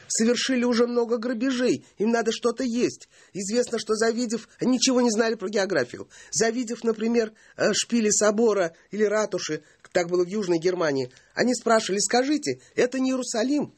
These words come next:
То есть они территорию эту не представляли, ужас того, на что они пошли, не понимали, их гнали, и голод, и многое мы об этом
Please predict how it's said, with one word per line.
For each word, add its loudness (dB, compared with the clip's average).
То 4
есть 0
они 2
территорию 2
эту 0
не 2
представляли, 0
ужас 2
того, 2
на 2
что -2
они 2
пошли, -2
не 2
понимали, 2
их -2
гнали, 0
и -4
голод, 2
и -8
многое -4
мы -2
об -6
этом -2